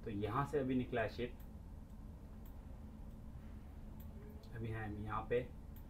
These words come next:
और इस route को इस तरह से पकड़ते हुए यहाँ से, उसके बाद यहाँ से sheep पहुँचेगा यहाँ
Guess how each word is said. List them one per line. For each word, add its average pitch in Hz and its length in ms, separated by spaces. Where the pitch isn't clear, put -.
और 104 280
इस - 180
route 127 280
को - 140
इस - 160
तरह 123 140
से - 140
पकड़ते 120 420
हुए 113 160
यहाँ 107 320
से, 160 180
उसके - 200
बाद 104 260
यहाँ 107 380
से 113 280
sheep - 280
पहुँचेगा 113 440
यहाँ 104 540